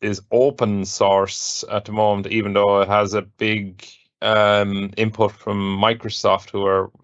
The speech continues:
um, who are kind of working alongside this. Uh, Google have their own one. Um, uh, it's, I think the project is called Sparrow, and, um, you know, they're,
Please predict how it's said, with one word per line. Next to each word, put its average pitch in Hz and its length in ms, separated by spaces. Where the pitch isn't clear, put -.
um, 95 680
who 98 180
are 98 100
kind 104 200
of 95 80
working 104 240
alongside 98 560
this. 98 320
Uh, 98 220
Google 123 400
have 104 320
their 95 200
own 120 360
one. 90 320
Um, 95 880
uh, 98 160
it's, - 220
I 101 300
think 117 180
the 113 60
project 104 360
is 98 100
called 95 280
Sparrow, 101 600
and, 98 800
um, 98 800
you 110 100
know, 104 160
they're, 110 680